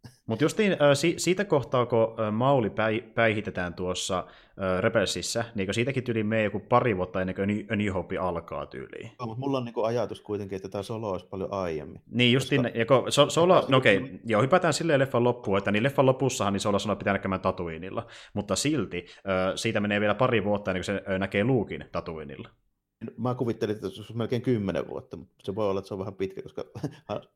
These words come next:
Speaker 2: tuota,
Speaker 1: Mä luulen, että
Speaker 2: tää
Speaker 1: puhutaan jostain kolmesta, neljästä vuodesta,
Speaker 2: Niin,
Speaker 1: että ei, ehkä
Speaker 2: mäkin,
Speaker 1: semmonen,
Speaker 2: mäkin luulisin,
Speaker 1: joo.
Speaker 2: että tässä niinku kannossa puhutaan, mutta se näyttää vaan ihan liian nuorelta siis siihen nähden, mitä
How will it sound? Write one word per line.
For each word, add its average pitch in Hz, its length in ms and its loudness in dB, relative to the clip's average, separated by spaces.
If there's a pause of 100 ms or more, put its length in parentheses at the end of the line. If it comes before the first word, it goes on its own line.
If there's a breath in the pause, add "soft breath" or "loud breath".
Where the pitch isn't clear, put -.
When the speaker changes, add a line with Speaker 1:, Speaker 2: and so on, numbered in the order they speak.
(120)
Speaker 2:
tuota, 107 140 -2
Speaker 1:
Mä 143 160 10
luulen, 202 120 8
että 196 60 4
Speaker 2:
tää 165 100 6
Speaker 1:
puhutaan 143 280 6
jostain 127 220 2
kolmesta, 139 360 2
neljästä 117 320 0
vuodesta, 90 340 -2
Speaker 2:
Niin, - 120 -4
Speaker 1:
että - 20 4
ei, 98 200 -2
ehkä 117 140 -2
Speaker 2:
mäkin, 120 140 4
Speaker 1:
semmonen, 113 340 2
Speaker 2:
mäkin 95 100 0
luulisin, 127 300 0
Speaker 1:
joo. 87 80 -2
Speaker 2:
että 92 100 -12
tässä 101 200 -10
niinku 107 220 -14
kannossa 107 420 -6
puhutaan, 95 360 -6
mutta 92 100 -14
se 117 60 -8
näyttää 110 440 -4
vaan 80 180 -6
ihan 87 200 -6
liian 85 200 -8
nuorelta 85 400 -8
siis 78 200 -14
siihen 87 300 -10
nähden, 82 200 -12
mitä 90 300 -6